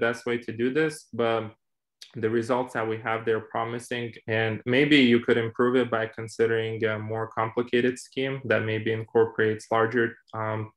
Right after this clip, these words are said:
spatial extents on the temporal axis. But w-, yeah, so that's, that's again, something to explore in the future.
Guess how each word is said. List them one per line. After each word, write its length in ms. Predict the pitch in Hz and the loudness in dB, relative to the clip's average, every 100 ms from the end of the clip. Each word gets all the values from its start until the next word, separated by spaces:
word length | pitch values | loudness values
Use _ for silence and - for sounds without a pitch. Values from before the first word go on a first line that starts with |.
| - | -20
spatial 500 | - 117 117 120 113 | 4 4 6 4 4
extents 600 | 113 - 123 127 123 - | 2 -2 -2 -2 -4 -6
on 160 | 117 | -4
the 60 | 110 | -4
temporal 480 | - 113 117 117 117 | -2 -2 0 0 2
axis. 480 | 120 - - 127 - | 2 0 -2 -2 2
But 220 | 117 110 | 2 2
w-, 220 | 113 110 | -2 -4
yeah, 220 | - 110 107 - - - | 0 0 -2 -10 -20 0
so 140 | 123 | 4
that's, 340 | 117 120 120 | 6 4 2
that's 220 | - 117 120 | 2 2 2
again, 260 | 113 113 | 0 -2
something 360 | 113 120 120 113 | -2 -2 -2 -4
to 80 | 117 | -4
explore 380 | 113 - 123 117 | -6 -4 -2 -2
in 100 | 113 | -2
the 80 | 107 | -6
future. 540 | - 110 - 110 117 | -6 -6 -4 -6 -6